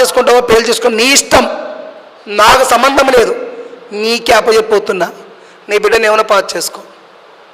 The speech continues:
"స్వామి, ఇదో నీ బిడ్డకు పెళ్లి చేయాలనుకున్నా, మరి ఆ బిడ్డకు నువ్వు ఏమైనా పెళ్లి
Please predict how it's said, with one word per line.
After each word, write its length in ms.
"స్వామి, 320
ఇదో 180
నీ 160
బిడ్డకు 300
పెళ్లి 220
చేయాలనుకున్నా, 560
మరి 180
ఆ 120
బిడ్డకు 300
నువ్వు 160
ఏమైనా 240
పెళ్లి 140